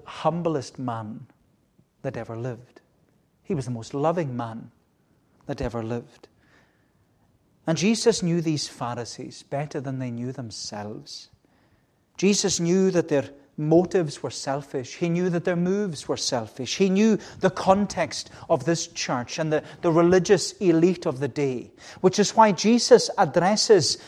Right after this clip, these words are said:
and even admonishes them by simply saying to them, "Your church is nothing but a club and a clique." Your church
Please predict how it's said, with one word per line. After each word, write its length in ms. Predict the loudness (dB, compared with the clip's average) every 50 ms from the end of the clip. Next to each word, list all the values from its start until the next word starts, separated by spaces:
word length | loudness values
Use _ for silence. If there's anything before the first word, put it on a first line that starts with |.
| -8 -2
and 120 | 2 2
even 220 | 4 4 4 4 2
admonishes 880 | 2 2 0 0 4 8 8 8 10 8 6 4 2 0 0 0 -2
them 340 | -6 -8 -8 -8 -12 -16 -18 _ _ _ _ _ _ _ _ _ _ _ _ _ _ _ _ _ _ _ _ _ _ _ _ _ _
by 100 | -2 -2
simply 380 | -2 0 -2 -2 -2 -2 -2 -2
saying 340 | -2 0 0 -2 -2 -2 -4
to 140 | -6 -6 -6
them, 300 | -6 -6 -8 -8 -12 -14 -20 _ _ _ _ _ _ -20 _ _ _ _ _ _ _ _
"Your 160 | -4 -4 -2 -4
church 560 | -4 -8 -10 -10 -10 -10 -12 -16 -20 -20 _ _ _ _ _ _ _ _ _ _ _ _ _ _ _ _ _ _ -8
is 140 | -6 -6 -4
nothing 340 | -4 -6 -6 -6 -6 -6 -6
but 120 | -6 -6
a 80 | -8 -10
club 520 | -14 -18 -14 -8 -4 -4 -4 -4 -6 -12 -20 _ _ _ _ _ _ _ _ _ _ _ _ _ _ _ _ _ -12
and 100 | -10 -10
a 80 | -10 -10
clique." 540 | -12 -16 -16 -12 -12 -12 -12 -14 -18 -20 _ _ _ _ _ _ _ _ _ _ _ _ _ _ _ _ _ _ _ _ -20 -20 -16 -4
Your 180 | 0 2 2 2
church 600 | 2 -2 -2 0 0 0 -2 -2 -6 -10 -10 -10